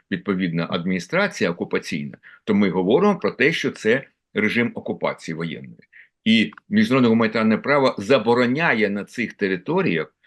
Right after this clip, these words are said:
які є окупованими, забороняє окупантам будь-які дії, які пов'язані із анексією цих територій. Тобто ніякі вибори, ніякі референдуми,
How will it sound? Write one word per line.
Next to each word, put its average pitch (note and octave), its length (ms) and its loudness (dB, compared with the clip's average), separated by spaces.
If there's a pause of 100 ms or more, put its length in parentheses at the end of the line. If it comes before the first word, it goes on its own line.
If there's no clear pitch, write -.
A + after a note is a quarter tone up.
(360)
які G#2+ 300 0
є F#2+ 220 0
окупованими, D#2+ 840 -2
забороняє A#2 720 2
окупантам A#2+ 920 -2 (340)
будь-які A2+ 640 0
дії, D3+ 540 -2 (120)
які A2 300 0
пов'язані A#2+ 640 0
із G2+ 460 -4
анексією F#2+ 600 -2
цих F2 160 -10
територій. E2+ 560 -10 (240)
Тобто B2 220 -2
ніякі G3 380 4
вибори, G2 560 2 (400)
ніякі F3 380 2
референдуми, G#2 920 2